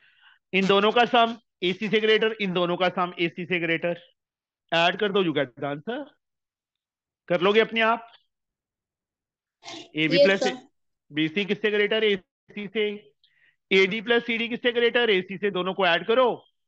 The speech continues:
Speaker 1: you get this one। Third part भी easy है, same एबी plus बीसी plus सीडी plus डीए, किससे greater proof करना है? टू बीडी से। और बीडी को भी ज्वाइन करना पड़ेगा।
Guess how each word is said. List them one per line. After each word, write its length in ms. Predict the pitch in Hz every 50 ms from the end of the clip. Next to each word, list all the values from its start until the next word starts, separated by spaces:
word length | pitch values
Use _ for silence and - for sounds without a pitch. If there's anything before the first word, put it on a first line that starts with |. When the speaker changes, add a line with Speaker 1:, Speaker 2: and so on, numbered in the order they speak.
| _ _ _ _ - 151
Speaker 1:
you 120 | 147 147
get 160 | 143 131 107 -
this 160 | 143 - -
one। 200 | 233 254 277 294 - - _ _ _ _ _ _ _ _ _ _ _ _ _ _ _ _ _ _ _ _ _ _ _ - 202
Third 240 | 185 190 196 190
part 200 | - 214 214 208
भी 180 | 190 226 226 220
easy 220 | 208 190 220 208
है, 320 | 214 214 214 214 214 220 - _ _ _ _ _ _ _ _ _ _ _ _ _ _ _ _ _ - 196
same 440 | 190 202 214 220 226 226 226 226 214 _ -
एबी 320 | 170 175 175 170 190 196
plus 320 | 160 214 196 196 190 175 143
बीसी 300 | 165 165 160 - 180 175
plus 320 | - 185 180 180 175 -
सीडी 240 | 175 160 156 160 160
plus 240 | 156 165 160 165 151
डीए, 600 | 127 139 127 131 139 156 185 208 233 262 285 285 - _ _ _ _ _ _ _ _ _ _ _ _ _ _ _ _ _ _ _ _ _ _ _ _ _ _ _ _ _ _ -
किससे 300 | 160 - - 202 202 190
greater 300 | 202 202 196 180 208 208
proof 220 | 208 208 208 196 -
करना 220 | 214 202 190 202 214
है? 80 | 220
टू 180 | 214 - 196 185
बीडी 220 | 160 151 139 139
से। 240 | 139 - 156 151 151 _ _ _ _ _ _ _ _ _ - -
और 80 | 180
बीडी 260 | 165 143 160 156 151 143
को 140 | - 151
भी 80 | 143 151
ज्वाइन 240 | 139 156 151 151 147
करना 220 | 160 147 156 156
पड़ेगा। 440 | 147 147 147 151 147 151 151 151 _